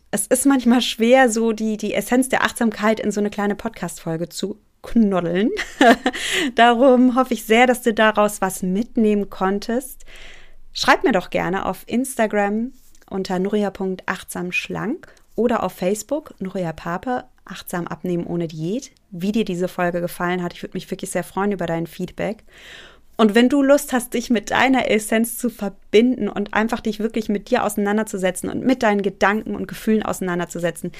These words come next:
mit deinen tiefsten inneren Werten, wenn du Lust hast, dein Leben so zu gestalten, wie du es dir wünschst, dann lade ich dich sehr herzlich ein, im Januar mitzumachen bei Mindfully Me.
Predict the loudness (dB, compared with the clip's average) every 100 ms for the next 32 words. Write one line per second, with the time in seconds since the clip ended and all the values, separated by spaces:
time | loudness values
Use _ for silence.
0 | -14 -2 0 4 4 2 0 -2 -2 -2
1 | 0 2 2 2 0 0 -2 -4 -10 -12
2 | -16 -4 2 4 4 6 6 4 -2 -2
3 | 2 4 4 0 -8 -20 -18 2 6 8
4 | 6 6 4 2 0 2 2 4 6 6
5 | 2 -4 -6 -8 _ _ _ _ _ _
6 | _ -6 -2 -2 0 0 0 2 2 6
7 | 4 2 -6 -10 _ _ _ _ _ _
8 | _ _ _ _ _ _ _ _ _ _
9 | _ -20 -20 -20 _ _ -14 2 4 6
10 | 4 4 2 0 -6 -8 -18 -16 -8 0
11 | 4 4 4 0 0 -4 -4 -4 -2 0
12 | 0 -2 -6 -20 -20 _ _ _ _ 2
13 | 4 6 6 4 2 2 0 -4 -6 -6
14 | -4 -4 -4 -4 -6 -4 -2 0 0 -2